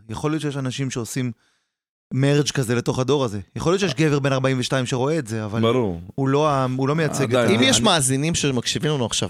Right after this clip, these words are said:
Speaker 3: והם, הם, הם
Speaker 2: אנחנו
Speaker 3: נמנים,
Speaker 2: נשמח
Speaker 3: אנחנו נשמח
Speaker 2: לתשובה.
Speaker 3: לשמוע מכם, למה אתם עושים את זה?
Speaker 2: לא,
Speaker 3: אתם ממש
Speaker 2: זה ברצינות.
Speaker 3: אני, אני, אני לא יודע. אני לא, לא מתחבר לזה.
Speaker 2: אני לא, לא הצלחתי להבין, כמו שהב-,
Speaker 3: אבל
Speaker 2: בחור
Speaker 3: ליאון,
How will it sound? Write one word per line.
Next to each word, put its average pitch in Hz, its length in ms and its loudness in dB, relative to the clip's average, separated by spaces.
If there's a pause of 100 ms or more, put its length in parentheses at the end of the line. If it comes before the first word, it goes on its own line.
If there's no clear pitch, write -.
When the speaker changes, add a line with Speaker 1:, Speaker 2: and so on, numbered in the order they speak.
Speaker 3:
והם, 147 320 0
הם, 110 300 0
הם 110 220 0
Speaker 2:
אנחנו 123 260 2
Speaker 3:
נמנים, 143 180 6 (160)
Speaker 2:
נשמח 170 180 4
Speaker 3:
אנחנו 151 200 2
נשמח 185 240 2
Speaker 2:
לתשובה. 120 100 2
Speaker 3:
לשמוע 185 360 4
מכם, 196 440 0
למה 170 360 2
אתם 285 200 0
עושים 247 340 2
את 175 100 0
זה? 117 180 0
Speaker 2:
לא, 202 100 2
Speaker 3:
אתם 233 80 2
ממש 139 180 4
Speaker 2:
זה 104 420 2
ברצינות. 123 500 -2
Speaker 3:
אני, 139 200 0
אני, 165 400 0
אני 131 280 0
לא 120 100 2
יודע. 101 280 -2 (200)
אני 107 300 0
לא, 98 460 0
לא 98 120 -2
מתחבר - 360 -8 (140)
לזה. 135 140 -8
Speaker 2:
אני 104 180 -4
לא, 104 280 -2
לא 104 80 -2
הצלחתי 101 420 -8
להבין, 95 600 -2
כמו 110 200 0
שהב-, 107 240 0
Speaker 3:
אבל 110 100 4
Speaker 2:
בחור 143 120 4
Speaker 3:
ליאון, 190 300 4